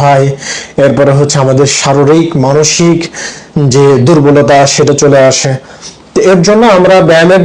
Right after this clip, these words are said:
জন্য আমা-, আমরা প্রত্যেক দিন ত্রিশ মিনিটকে আমরা, আহ, ভাগ করে নিতে পারি। অর্থাৎ সারাদিনের মধ্যে আমরা ত্রিশ মিনিট, সকালবেলা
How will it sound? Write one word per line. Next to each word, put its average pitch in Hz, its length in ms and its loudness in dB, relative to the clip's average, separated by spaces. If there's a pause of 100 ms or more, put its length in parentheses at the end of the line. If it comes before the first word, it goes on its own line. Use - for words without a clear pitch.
জন্য 190 160 2 (160)
আমা-, 170 280 -2
আমরা 160 180 0 (180)
প্রত্যেক 185 360 -2 (200)
দিন 196 140 2 (240)
ত্রিশ 208 220 0 (120)
মিনিটকে 170 360 0 (100)
আমরা, 147 200 2 (680)
আহ, 131 140 4 (120)
ভাগ 151 140 0 (100)
করে 156 220 2
নিতে 123 240 -2
পারি। 131 160 0 (560)
অর্থাৎ 143 280 -2
সারাদিনের 160 520 2 (100)
মধ্যে 151 240 0 (120)
আমরা 151 120 2 (100)
ত্রিশ 156 300 0
মিনিট, 139 200 -2 (140)
সকালবেলা 175 420 2